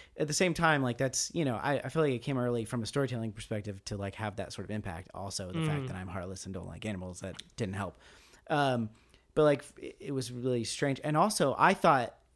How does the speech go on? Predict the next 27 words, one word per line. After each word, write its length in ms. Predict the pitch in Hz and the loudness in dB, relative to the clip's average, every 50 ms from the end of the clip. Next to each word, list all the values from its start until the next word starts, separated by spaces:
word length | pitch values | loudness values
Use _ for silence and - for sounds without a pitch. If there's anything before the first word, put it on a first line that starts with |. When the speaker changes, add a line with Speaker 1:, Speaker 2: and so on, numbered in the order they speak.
| _ _ - | _ _ -8
Speaker 1:
just 340 | 135 143 135 - - - - | -4 -4 -4 -4 -4 -4 0
from 340 | 139 123 117 117 113 - - - | 0 0 0 0 -4 -6 -8 -8
having 300 | 120 123 131 120 113 110 | -6 -4 -4 -2 -2 -4
not 180 | 113 101 110 | -4 -6 -6
seen 160 | - - 165 170 | -4 -2 -2 0
it 80 | 135 | -2
before, 480 | 110 104 - - 98 98 98 95 98 - - - - - _ - | -4 -8 -8 -8 -6 -6 -6 -6 -6 -10 -14 -20 -20 -14 _ 0
that 80 | 139 | 0
it 20 | 131 | 2
was 140 | 131 123 - | 2 0 0
gonna 160 | 131 123 120 | 0 0 0
lead 220 | 120 131 127 117 | 0 -2 -2 -2
to 240 | - - 117 104 90 | -4 -4 -4 -4 -6
Atreyu 460 | - - - - 214 254 269 208 139 | -8 -8 -2 2 2 4 4 4 2
being 260 | 110 117 101 95 98 | 2 0 -4 -4 -4
sad 500 | - - 101 92 85 80 78 78 - - _ _ - | -4 -4 -4 -4 -4 -6 -8 -10 -12 -14 _ _ -10
and 160 | - 104 98 | -8 -6 -4
then 160 | 101 101 101 92 | -4 -4 -4 -4
therefore 380 | 107 101 90 - - 101 92 | -4 -6 -6 -6 -8 -8 -6
sinking 280 | - - 107 92 - 98 | -6 -6 -8 -6 -8 -8
in 40 | 90 | -8
the 60 | 87 | -8
mud. 160 | 90 92 90 | -8 -8 -6
'Cause 160 | - 123 - | -4 2 6
Speaker 2:
Well, 80 | - - | 8 10
Speaker 1:
why, 120 | 180 202 | 10 10
Speaker 2:
he 80 | 285 | 8